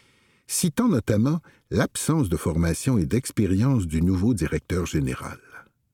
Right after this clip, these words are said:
Monsieur Pedneau-Jobin a été maire de la plus grande ville de l'Outaouais de deux mille treize à deux mille vingt et un. Le politicien,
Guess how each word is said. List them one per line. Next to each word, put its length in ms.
Monsieur 240
Pedneau-Jobin 760
a 140
été 200
maire 240
de 100
la 160
plus 320
grande 340
ville 280
de 80
l'Outaouais 600
de 120
deux 200
mille 200
treize 300
à 60
deux 180
mille 200
vingt 300
et 100
un. 120
Le 220
politicien, 800